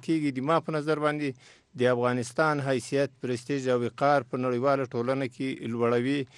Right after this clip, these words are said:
اعتبار یې زیاتوي او هم افغانان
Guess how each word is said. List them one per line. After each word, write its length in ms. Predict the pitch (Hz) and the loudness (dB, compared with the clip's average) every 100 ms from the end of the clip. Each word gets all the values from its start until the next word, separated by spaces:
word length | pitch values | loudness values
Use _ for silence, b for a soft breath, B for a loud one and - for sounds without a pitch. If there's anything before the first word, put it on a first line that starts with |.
| B B | B B
اعتبار 420 | 120 110 120 135 143 | -4 -2 2 4 4
یې 100 | 139 135 | 4 2
زیاتوي 460 | 131 139 143 143 131 b b b 127 | 0 0 0 0 -2 b b b 4
او 80 | 131 123 | 6 6
هم 200 | 156 185 175 147 139 127 131 139 135 127 | 4 2 2 0 -2 -4 -4 -4 0 -2
افغانان 540 | 123 127 143 175 170 | 0 0 4 6 4